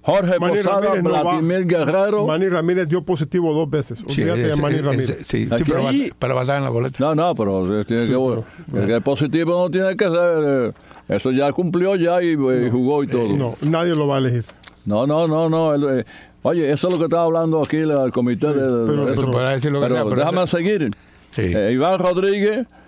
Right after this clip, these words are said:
Speaker 1: Manny Ramírez, Jorge Posada, Vladimir Guerrero, y en el diecisiete van a seguir aumentándose figuras que
Speaker 3: Claro.
Speaker 1: no pueden fallar. Clipper John, Omar Vizquel, Jim Tom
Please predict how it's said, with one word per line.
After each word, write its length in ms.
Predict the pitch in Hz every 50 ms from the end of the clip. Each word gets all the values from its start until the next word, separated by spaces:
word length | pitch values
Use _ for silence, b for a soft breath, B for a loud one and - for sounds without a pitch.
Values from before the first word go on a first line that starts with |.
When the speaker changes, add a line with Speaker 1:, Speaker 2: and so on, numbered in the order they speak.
| B B B B
Speaker 1:
Manny 300 | 131 147 165 180 190 190
Ramírez, 680 | 175 170 170 165 160 180 196 214 214 214 220 220 302 - _ - -
Jorge 340 | - 156 180 185 180 190
Posada, 560 | 165 - 180 156 - - 175 185 190 190 190 175
Vladimir 640 | 156 151 147 143 143 147 147 151 175 185 185 175
Guerrero, 600 | 160 180 165 143 147 170 170 165 170 180 175 175 B B B B B B B B B B
y 140 | 135 151
en 120 | 156 156 156
el 220 | 156 156 151 147
diecisiete 960 | 139 147 156 151 - - 151 131 - - 214 220 208 190 - 170 135 104 90 - - B B B B B B B B B -
van 240 | 104 101 151 180 190
a 80 | 196 170
seguir 400 | - - 185 165 170 196 196 196
aumentándose 800 | 196 185 175 175 165 151 - 202 202 202 196 190 - - 170 -
figuras 500 | - 156 151 147 175 214 208 202 180 -
que 80 | -
Speaker 3:
Claro. 180 | 160 - - 127
Speaker 1:
no 60 | 135
pueden 220 | - 175 180 175 -
fallar. 480 | - 156 156 156 160 147 139 110 92 - B B B B B B B B B B -
Clipper 400 | - 208 262 202 - 233 214 190
John, 400 | 170 214 202 185 160 135 110 98 104 - - - - -
Omar 400 | - 131 147 160 202 226 240 233
Vizquel, 560 | 226 226 202 - - 214 202 185 165 135 147 - - B B B B B B B
Jim 380 | 107 101 131 214 240 226 214
Tom 540 | 185 - - 214 208 196 180 151 135 110 95